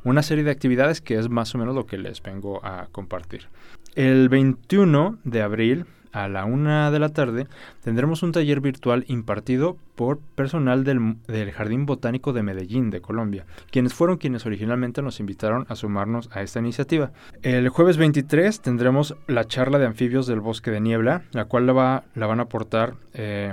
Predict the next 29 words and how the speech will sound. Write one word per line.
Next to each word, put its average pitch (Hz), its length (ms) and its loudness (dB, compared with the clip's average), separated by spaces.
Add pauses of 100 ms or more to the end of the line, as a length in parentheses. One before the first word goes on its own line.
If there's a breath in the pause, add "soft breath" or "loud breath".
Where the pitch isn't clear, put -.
(140)
especialistas 117 880 -2
del 104 400 -4
Santuario 113 460 -4
de 135 60 0
los 110 160 -8
Anfibios 110 400 -4
del 107 120 -4
Bosque 101 240 -10
de 104 60 -4
Niebla 104 180 -6
de 101 100 -6
Cuetzalan, 113 600 -4
este - 180 -12
colectivo 107 480 -8
que 113 80 -10
también 101 280 -8
está 104 200 -12
aquí 101 220 -10
en 104 80 -6
el 107 80 -6
municipio. 110 540 -6 (500 loud breath)
El 117 720 -2
propio 139 260 0
jueves 175 560 4
yo 123 280 4
estaré 123 320 -4
dando 123 240 0
un 120 100 -2
taller 117 420 2